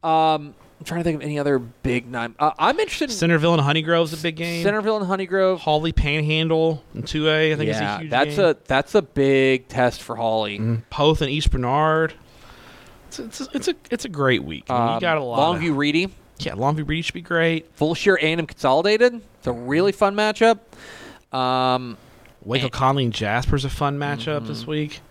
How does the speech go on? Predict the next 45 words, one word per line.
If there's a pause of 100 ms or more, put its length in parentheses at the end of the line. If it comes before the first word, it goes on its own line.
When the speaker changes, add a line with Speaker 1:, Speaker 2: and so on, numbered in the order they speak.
(100)
Speaker 1:
Uh, (220)
yeah,
it's
a,
it's
a,
it's
a
nice
little,
nice
little
weekend.
Speaker 2:
Canyon
West
Plains
and
Graham. (500)
Speaker 1:
Mm-hmm. (120)
Speaker 2:
It's
a,
Speaker 1:
Mm-hmm. (100)
Speaker 2:
it's
gonna
be
great.
Speaker 1:
It's
a
Speaker 2:
It's
a
Speaker 1:
banger. (420)
Speaker 2:
It's
a (160)
big
week.
Most, (320)
most
of
the
games,
we
do
have
a
f-,